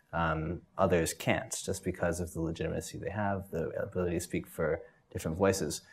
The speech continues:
And I wanted to connect this to the question about what problem we're solving, because, um, it really is a question of who defines the problems we tackle. If we look at who starts global solution networks or who are there, or entities that, uh, that are involved with them,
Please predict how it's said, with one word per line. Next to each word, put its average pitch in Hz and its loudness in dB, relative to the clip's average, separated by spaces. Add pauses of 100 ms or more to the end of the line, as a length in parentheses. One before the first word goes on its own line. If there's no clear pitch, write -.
(240)
And 117 2
I 127 6
wanted 165 8
to 180 4
connect 143 6
this 123 4
to - -2
the 101 2
question 101 6
about 87 8
what 87 4
problem 87 6
we're 80 2
solving, - 0
because, - 0 (380)
um, 85 4 (180)
it - 0
really 113 10
is - 4
a - -2
question 95 4
of 82 0
who 113 4
defines 85 4
the 67 -4
problems - 2
we 78 -2
tackle. - -2 (500)
If 110 -2
we 127 4
look 156 10
at 113 2
who 120 6
starts - 8 (140)
global - 0
solution - -2
networks - -2
or - -6
who 87 2 (320)
are - -2
there, - -2
or - -2
entities 98 2
that, - -4 (160)
uh, 80 0 (140)
that - -2
are 82 2
involved 101 8
with 92 0
them, 87 4